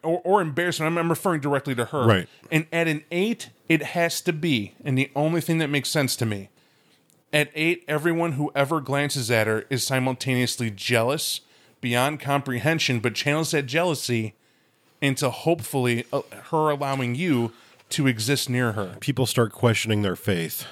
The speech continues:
Speaker 1: Just having a g-, her gaze.
Speaker 2: Right.
Speaker 1: Her gaze is there.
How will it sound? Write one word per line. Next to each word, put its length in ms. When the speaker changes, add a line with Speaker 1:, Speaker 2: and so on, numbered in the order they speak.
Speaker 1:
Just 260
having 480
a 100
g-, 160
her 160
gaze. 640
Speaker 2:
Right. 240
Speaker 1:
Her 80
gaze 300
is 120
there. 180